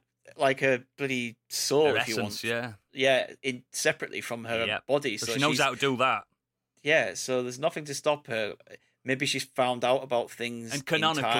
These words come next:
Speaker 1: that
Speaker 2: she
Speaker 1: she has,
Speaker 2: is,
Speaker 1: needs to collect
Speaker 2: she's
Speaker 1: or
Speaker 2: one of
Speaker 1: what,
Speaker 2: the
Speaker 1: or
Speaker 2: most powerful beings in the galaxy.
Speaker 1: Yeah, and
Speaker 2: So
Speaker 1: she's just now starting to
Speaker 2: Yeah.
Speaker 1: tap that energy. So, yeah, I, I'm kinda going with, with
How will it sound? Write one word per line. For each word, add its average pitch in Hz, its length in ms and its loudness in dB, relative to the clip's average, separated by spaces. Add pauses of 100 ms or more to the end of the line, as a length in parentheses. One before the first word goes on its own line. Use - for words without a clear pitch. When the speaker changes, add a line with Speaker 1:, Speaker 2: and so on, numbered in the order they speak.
Speaker 1:
that 131 40 -4
Speaker 2:
she 131 180 0
Speaker 1:
she 127 140 2
has, 120 180 2
Speaker 2:
is, - 60 -10
Speaker 1:
needs 120 240 -6
to 120 80 -6
collect 123 400 0
Speaker 2:
she's 147 200 -4
Speaker 1:
or 110 60 -4
Speaker 2:
one 139 120 0
of 123 100 2
Speaker 1:
what, 127 60 2
Speaker 2:
the 123 140 0
Speaker 1:
or 117 80 -4
Speaker 2:
most 110 300 -4
powerful 110 580 -6
beings 104 400 -10
in 95 120 -10
the 98 60 -12
galaxy. 90 460 -10 (960)
Speaker 1:
Yeah, 92 300 2
and - 100 -6
Speaker 2:
So - 40 -4
Speaker 1:
she's 113 100 -8
just - 340 -4
now 113 300 0
starting 107 400 -4
to 110 160 -8
Speaker 2:
Yeah. 104 180 -4 (100)
Speaker 1:
tap - 300 -6 (100)
that - 140 -2
energy. 98 520 -6
So, 98 440 -6 (640)
yeah, 107 220 4
I, 127 320 2
I'm 131 80 0
kinda 123 220 -2
going 110 240 -4
with, 110 160 -8 (240)
with 110 200 -4